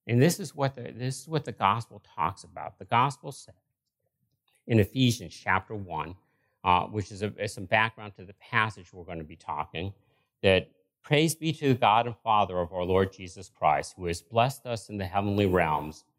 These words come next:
with every spiritual blessing in Christ. For he chose us before the creation of the world to be holy and blameless in his sight. In Christ, we have redemption through the blo-, through his blood, the forgiveness of sins,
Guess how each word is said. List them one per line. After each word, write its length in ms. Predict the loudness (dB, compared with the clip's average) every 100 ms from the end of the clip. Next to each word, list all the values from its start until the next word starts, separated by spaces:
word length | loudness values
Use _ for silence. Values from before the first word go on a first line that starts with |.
| _ _
with 200 | -8 -8 0
every 280 | 0 2 -2
spiritual 540 | -6 0 0 0 -8
blessing 480 | -14 -8 -8 -8 -14
in 120 | -14
Christ. 600 | -14 -12 -12 -12 -18 _ _ _ _ _ _ _ _ _
For 180 | 6
he 100 | 6
chose 480 | 4 2 2 2 0
us 180 | -4 -4
before 380 | -8 -10 0 0
the 100 | 0
creation 640 | -8 0 2 2 -2 -10
of 60 | -6
the 100 | -6
world 400 | -4 -4 -4 -6
to 60 |
be 120 | -18
holy 460 | -18 -6 -4 -2 -2
and 160 | -4 -6
blameless 500 | -12 -14 -14 -18 -20
in 120 | -20
his 100 | -20
sight. 440 | -20 -20 -20 -20 _ _ _ _ _ _ 0
In 200 | 2 2
Christ, 500 | 2 2 4 2 -6
we 120 | -8
have 180 | -2 -2
redemption 520 | -2 -4 -4 -4 -14
through 360 | -20 -8 0 0
the 200 | -2 -12 _
blo-, 200 | -8 -8 -8 -18
through 180 | -4 2
his 200 | 2 0
blood, 320 | -8 -6 -6
the 80 | -12
forgiveness 640 | -20 -6 0 2 2 -2
of 80 | -16
sins, 420 | -16 -16 -18